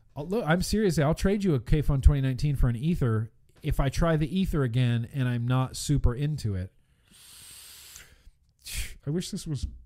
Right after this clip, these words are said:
Turk. I wish that was pumpkin instead of crisp. All I have is twelve milligram left. Anyway, well, shit. I think we've arrived at the end of the vlog, only twenty minutes long.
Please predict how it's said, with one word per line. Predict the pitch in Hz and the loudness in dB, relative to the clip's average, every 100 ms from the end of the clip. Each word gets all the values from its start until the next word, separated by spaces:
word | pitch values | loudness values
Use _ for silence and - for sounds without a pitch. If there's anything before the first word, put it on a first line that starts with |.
| - | -12
Turk. | - 143 160 - - _ - | -6 -4 -6 -10 -20 _ -10
I | - - 131 | -8 -6 -2
wish | 147 180 | 0 0
that | 151 | -2
was | 117 | 6
pumpkin | - 202 185 127 127 | 6 6 2 0 0
instead | 123 - 127 | -2 -2 0
of | 104 - - | -2 -6 -2
crisp. | - 151 139 - - - - - - - - - - - _ - - _ _ 120 | 2 2 2 -2 0 0 0 -4 -8 -8 -10 -16 -20 -20 _ -20 -20 _ _ -8
All | 123 | -2
I | 139 | -2
have | 143 | -2
is | - - | -4 2
twelve | - 156 139 | 4 4 2
milligram | 147 147 123 117 | 0 0 2 2
left. | 117 110 - | 4 2 2
Anyway, | 214 277 175 131 127 | -2 2 4 4 2
well, | 254 294 262 - - | 0 0 -4 -14 -16
shit. | - 262 214 - _ _ _ - - - - - | -6 -4 -4 -6 _ _ _ -20 -20 -20 -20 -6
I | 175 | -4
think | - 254 262 | 0 -2 0
we've | 294 240 | -2 0
arrived | 180 190 262 190 143 131 | -4 -6 -6 -6 -6 -6
at | 165 151 | -4 -2
the | 170 | 0
end | 214 269 | -2 0
of | |
the | 220 | 0
vlog, | 151 185 254 180 139 131 123 - - - | 2 2 2 2 2 0 -4 -10 -14 0
only | 240 349 285 | 2 2 6
twenty | - 220 208 196 | 10 10 8 -4
minutes | 180 170 175 | -8 -10 -12
long. | 165 170 190 240 | -10 -10 -12 -14